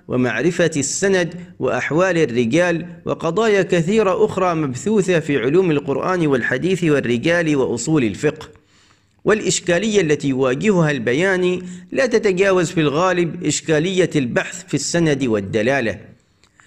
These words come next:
وتتضمن قاعدة الفهم العرفي كلا من المعنى اللغوي الحرفي والمعنى المستخدم عرفا،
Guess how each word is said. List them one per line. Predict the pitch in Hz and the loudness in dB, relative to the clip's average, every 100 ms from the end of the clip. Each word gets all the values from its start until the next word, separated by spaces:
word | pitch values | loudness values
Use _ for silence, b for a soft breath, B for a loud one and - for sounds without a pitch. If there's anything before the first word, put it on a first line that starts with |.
| b b - | b b 0
وتتضمن | 196 202 170 151 190 220 208 196 165 | 0 2 2 2 2 0 2 0 0
قاعدة | - 160 151 190 190 185 151 | -2 -2 0 0 0 0 0
الفهم | 127 208 165 | 0 2 2
العرفي | 151 117 127 120 196 208 175 | 0 2 0 0 0 -2 -4
كلا | - 226 208 180 | -2 0 2 2
من | 147 139 | 2 0
المعنى | 127 139 185 180 | 0 0 -2 0
اللغوي | 147 139 127 131 160 175 156 | 0 2 0 0 0 0 -2
الحرفي | 120 - 127 - 196 208 - B B - | -2 -2 -4 0 0 0 -6 B B 0
والمعنى | 180 165 220 208 | 2 4 2 0
المستخدم | 180 165 151 - 208 165 170 135 | 0 2 0 0 -2 0 0 0
عرفا، | 165 160 143 104 | 0 0 -2 -4